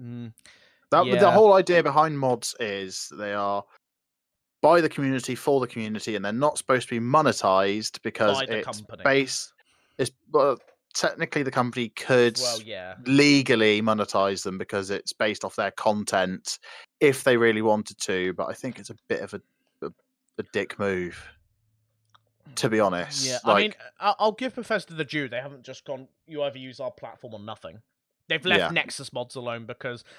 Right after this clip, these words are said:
Speaker 1: I think if they tried to touch Nexus mods and sites like that at this
Speaker 2: No
Speaker 1: point,
Speaker 2: one would play Skyrim
Speaker 1: that
Speaker 2: anymore.
Speaker 1: would be it. <laughs>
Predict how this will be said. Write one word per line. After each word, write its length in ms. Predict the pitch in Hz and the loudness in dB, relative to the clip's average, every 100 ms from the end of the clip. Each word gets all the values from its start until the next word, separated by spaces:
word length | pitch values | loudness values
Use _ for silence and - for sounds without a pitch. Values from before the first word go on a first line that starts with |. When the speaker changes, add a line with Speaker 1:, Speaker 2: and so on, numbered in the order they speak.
| - _ - | -20 _ -6
Speaker 1:
I 100 | 185 | -6
think 260 | - 170 156 | -4 -6 -6
if 80 | - | -8
they 100 | 139 | -6
tried 320 | - 127 127 | -2 -2 -2
to 60 | 127 | -6
touch 360 | - 123 - | -10 -10 -10
Nexus 380 | 110 107 - 117 | -14 -14 -16 -12
mods 380 | 107 117 - - _ _ _ _ _ _ - | -10 -10 -12 -20 _ _ _ _ _ _ -12
and 140 | 127 110 | -12 -10
sites 220 | 107 110 | -10 -10
like 80 | 104 | -8
that 120 | 104 | -8
at 60 | 107 | -4
this 120 | 127 | 0
Speaker 2:
No 160 | 120 120 | 4 6
Speaker 1:
point, 120 | 117 | 6
Speaker 2:
one 120 | 113 | 4
would 140 | 110 107 | 2 2
play 140 | 110 | 2
Skyrim 500 | 104 - 107 101 95 | 2 4 6 6 4
Speaker 1:
that 140 | 131 98 | 2 0
Speaker 2:
anymore. 180 | 101 - | -4 0
Speaker 1:
would 60 | 160 | 0
be 180 | 127 117 | 0 -4
it. 140 | 113 _ _ _ | -8 _ _ _
<laughs> 40 | - | -14